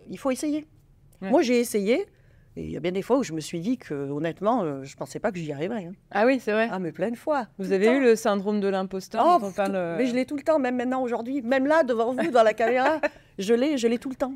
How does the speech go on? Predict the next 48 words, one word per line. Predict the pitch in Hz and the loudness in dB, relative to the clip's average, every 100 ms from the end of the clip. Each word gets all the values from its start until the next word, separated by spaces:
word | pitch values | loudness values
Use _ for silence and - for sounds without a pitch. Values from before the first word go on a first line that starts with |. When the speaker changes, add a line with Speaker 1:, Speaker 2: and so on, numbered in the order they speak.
| - | -10
Speaker 2:
Ah | 226 | -6
oui ? | 285 330 - - | -4 -6 -12 -2
Speaker 1:
Ouais. | 220 196 196 _ _ _ _ - | 0 0 -6 _ _ _ _ -4
Speaker 2:
Et | |
Speaker 1:
Oui, | 269 | 0
Speaker 2:
vous | |
Speaker 1:
oui. | 247 | 0
Speaker 2:
faites | 202 | 0
comment | - 202 208 | 0 0 0
pour | 196 180 | -2 -2
le | 180 | -2
combattre ? | 175 180 196 - - _ _ _ _ - _ _ - | -2 -4 -4 -4 -16 _ _ _ _ -20 _ _ -8
Speaker 1:
Bah, | 180 175 | -2 0
et | 170 156 151 147 | 0 -2 -6 -6
Speaker 2:
Bah, | 170 | -4
ça | 196 | -2
vous | 180 | 0
empêche | 202 214 202 | 0 -2 -2
pas | 247 | -4
de | |
faire, | - 240 | -2 -4
manifestement. | 180 175 170 175 233 | -2 -4 -6 -2 -2
Speaker 1:
Non, | 247 | -2
ça | 240 | -2
m'empêche | 226 247 233 | -2 -2 -2
pas | 233 | -4
de | |
faire, | - 294 | 0 2
mais | 254 | 2
parce | 208 - | -2 -6
que | 220 | -6
je | |
suis | 214 | -2
bien | 196 254 | 0 0
entourée | 240 240 254 | -2 -2 -2
aussi. | 240 185 190 180 | -2 -4 -8 -8
J'ai | 156 151 | -8 -8
pas | 180 | -6
mal | 202 202 | -2 -2
de | 156 165 | -4 -6
gens | 156 180 196 | -4 -2 -2
autour | 190 - 170 | -4 -8 -8
de | 165 | -6
moi | 160 175 196 | -2 -2 -2
qui | - | -6
comptent | 233 254 | -4 -4
sur | - 170 | -4 -4
moi, | 175 185 220 | 0 0 0